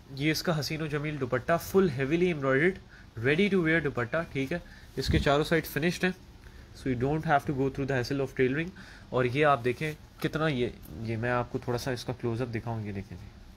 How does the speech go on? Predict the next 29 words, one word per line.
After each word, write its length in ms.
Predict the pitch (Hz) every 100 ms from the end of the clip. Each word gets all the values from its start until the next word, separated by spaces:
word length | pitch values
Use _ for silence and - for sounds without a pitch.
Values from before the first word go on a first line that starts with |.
| - 113
ये 60 |
माशाल्लाह 400 | 110 110 113 117
से 120 | 113 120
इसकी 220 | - 117
एम्ब्रॉयडरी 440 | 110 110 113 117
की 100 | 120
फिनिशिंग, 480 | 120 110 113 - 120
इसकी 240 | 110 - 107
डिटेल्स, 540 | 107 127 127 117 - - - - - - - 110
ये 80 | 110
आप 120 | 104
देख 200 | 101 113
सकते 260 | - 113 123
हैं, 100 | 110
बड़ा 180 | 127 123
नफासत 460 | 107 - 107 131
से 120 | - 117
बना 200 | 113 113
हुआ 80 | 123
है 60 | 120
पीस 240 | 127 - 113
माशाल्लाह 340 | 110 120 117
से। 140 | 147 151 - - - - -
और 440 | 110 110 110 117
अब 240 | - 147 151
इसकी 240 | - 147
जो 100 | 135
प्राइस 380 | - 117 151
है, 100 | 170